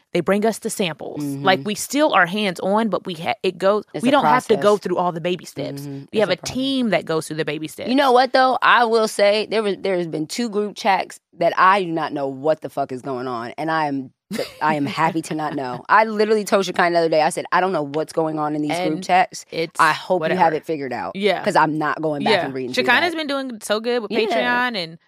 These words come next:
Speaker 1: I talk to
Speaker 2: Ashley
Speaker 1: Jazz.
Speaker 2: running
Speaker 1: Yeah.
Speaker 2: Patreon. We don't
Speaker 1: Yeah.
Speaker 2: gotta worry. Like, man,
Speaker 1: That is
Speaker 2: that,
Speaker 1: what we
Speaker 2: oof.
Speaker 1: need. That's what we need. Trust. You guys, if y'all do not have a same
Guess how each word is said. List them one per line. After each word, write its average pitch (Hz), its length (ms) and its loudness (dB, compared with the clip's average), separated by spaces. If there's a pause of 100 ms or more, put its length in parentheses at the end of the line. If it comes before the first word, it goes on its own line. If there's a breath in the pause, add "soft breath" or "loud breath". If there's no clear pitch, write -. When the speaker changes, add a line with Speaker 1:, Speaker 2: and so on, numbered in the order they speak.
(100)
Speaker 1:
I 175 100 2
talk 196 60 6
to 214 60 8
Speaker 2:
Ashley 247 220 0
Speaker 1:
Jazz. 240 260 4
Speaker 2:
running 226 200 0
Speaker 1:
Yeah. 233 340 4
Speaker 2:
Patreon. 233 240 -2
We 247 80 -6
don't 269 100 -4
Speaker 1:
Yeah. 311 160 4
Speaker 2:
gotta 262 200 4
worry. 226 180 0
Like, 185 240 0 (100)
man, 214 300 -6
Speaker 1:
That 277 320 4
is 311 80 4
Speaker 2:
that, 262 60 -2
Speaker 1:
what 269 120 0
we 285 120 -4
Speaker 2:
oof. 453 340 4
Speaker 1:
need. 165 320 -8 (1300)
That's 302 160 -6
what 349 100 -4
we 320 80 0
need. 247 360 -6 (1300)
Trust. - 460 -8
You 233 200 2
guys, 202 320 4
if 175 120 -6
y'all 214 180 6
do 277 100 -2
not 262 120 2
have 214 140 2
a 208 60 -2
same 202 280 -2